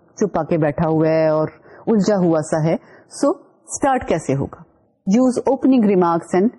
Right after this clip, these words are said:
small rewards. Counselors start initial sessions with opening remarks that build rapport and encourage clients to share. اسٹارٹ آپ کرتے ہیں. The client enters the room. آپ اس کا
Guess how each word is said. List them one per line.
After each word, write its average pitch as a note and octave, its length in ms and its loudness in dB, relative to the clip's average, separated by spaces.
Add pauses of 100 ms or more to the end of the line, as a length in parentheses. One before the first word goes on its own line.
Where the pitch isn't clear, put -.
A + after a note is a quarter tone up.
(160)
small E3 400 0
rewards. F#3+ 400 -2 (680)
Counselors E4+ 520 0
start B3 400 0
initial B3+ 440 2 (160)
sessions G3+ 500 2
with F3 120 0 (120)
opening A3 340 2
remarks F3 500 0
that F3+ 240 -2
build G3+ 300 0
rapport F3 360 0 (240)
and G3+ 200 2
encourage D4 440 0 (100)
clients F3 360 0
to F#3 140 -2
share. C3+ 340 -2 (680)
اسٹارٹ A#3 380 -2
آپ E3+ 200 -2
کرتے D#3 260 -2
ہیں. F3 160 2 (600)
The F3+ 40 -6 (100)
client G3+ 300 0 (100)
enters E3 320 0
the E3 140 0
room. F3 160 2 (960)
آپ F3 200 -2 (320)
اس - 120 -10
کا F3+ 100 -4